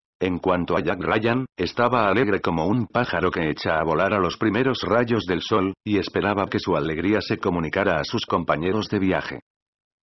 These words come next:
Elena estaba pensativa y como en recogimiento.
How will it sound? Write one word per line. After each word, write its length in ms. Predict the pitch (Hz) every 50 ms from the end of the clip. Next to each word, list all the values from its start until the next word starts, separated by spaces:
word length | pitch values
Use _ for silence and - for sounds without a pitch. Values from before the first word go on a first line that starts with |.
| _ _ _ -
Elena 340 | 92 92 98 110 110 107 95
estaba 360 | 85 - - 107 104 107 104
pensativa 580 | - 87 73 71 - 101 - - 107 110 117 113
y 60 | 110
como 280 | 107 107 98 95 98 95
en 100 | 95 85
recogimiento. 840 | 73 85 80 - 85 - - 123 117 98 90 76 64 - - 53 -